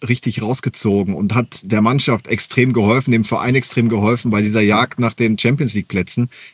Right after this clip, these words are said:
Und wir haben vorhin gesagt, der letzte Eindruck prägt natürlich. Trotzdem müssen wir ganz nüchtern die Gesamtsituation, die Gesamtsaison, äh, betrachten. Und da waren halt auch wirklich schwache Spieler dabei.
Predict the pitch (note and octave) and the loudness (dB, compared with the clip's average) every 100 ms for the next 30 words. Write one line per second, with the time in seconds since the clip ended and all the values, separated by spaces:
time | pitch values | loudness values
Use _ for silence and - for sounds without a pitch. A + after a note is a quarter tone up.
0 | _ _ _ _ _ - B2+ A#2 B2+ C3 | _ _ _ _ _ -4 0 4 2 2
1 | C#3 D#3+ C#3 A#2 A2 A#2+ C3+ - G2+ B2+ | 0 2 0 0 0 0 0 -2 0 2
2 | B2 - - - B2 D#3 - C#3+ D3+ D3 | 0 -2 -8 -4 -2 0 0 0 2 0
3 | C3+ B2+ - B2 A#2+ C3 C3 B2+ B2+ A#2 | 0 -2 0 2 2 0 2 2 2 2
4 | A#2+ A2+ C3 D3 C3 A#2 A2 A2+ C#3+ - | 0 2 0 2 0 2 2 2 0 -2
5 | A2+ G#2+ A2+ F#2+ - A2+ A2 G#2+ G#2 A2+ | -2 0 0 0 0 2 2 2 2 2
6 | C#3+ B2 G#2 G#2 G#2 - A2 G2+ G#2 - | 2 0 0 0 -2 -6 -6 -4 -4 -2
7 | G2+ - A2+ G2+ G2+ A2 A#2+ A#2 A2 G#2+ | -2 -2 -2 0 0 2 2 0 -2 -2
8 | A#2 B2 - - B2+ D#3+ - D3 C3 A#2+ | 0 -2 -2 0 0 0 -2 0 2 2
9 | A2+ A#2+ C3 | 2 2 0